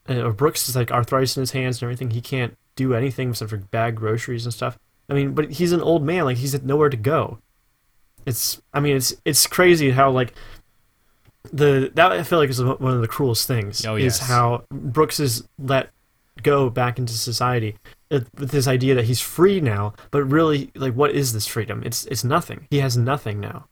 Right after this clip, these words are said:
Speaker 2: Yeah, I
Speaker 1: Before he, he had, he had at least the people around him, you know?
Speaker 2: Yeah, Red said he should have died in here. He should have died
Speaker 1: Right.
Speaker 2: at Shawshank.
Speaker 1: I don't know. It's, it's, it's, uh, such a, like, how do you get to that point?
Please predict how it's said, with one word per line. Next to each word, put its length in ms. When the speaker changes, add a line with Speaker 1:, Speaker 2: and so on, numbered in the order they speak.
Speaker 2:
Yeah, 180
I 80
Speaker 1:
Before 340
he, 180
he 300
had, 320
he 120
had 240
at 100
least 300
the 40
people 280
around 320
him, 120
you 80
know? 160
Speaker 2:
Yeah, 140
Red 280
said 180
he 100
should 200
have 100
died 280
in 140
here. 340
He 180
should 180
have 100
died 220
Speaker 1:
Right. 160
Speaker 2:
at 0
Shawshank. 500
Speaker 1:
I 60
don't 140
know. 120
It's, 160
it's, 360
it's, 240
uh, 260
such 200
a, 100
like, 180
how 220
do 100
you 80
get 180
to 80
that 160
point? 300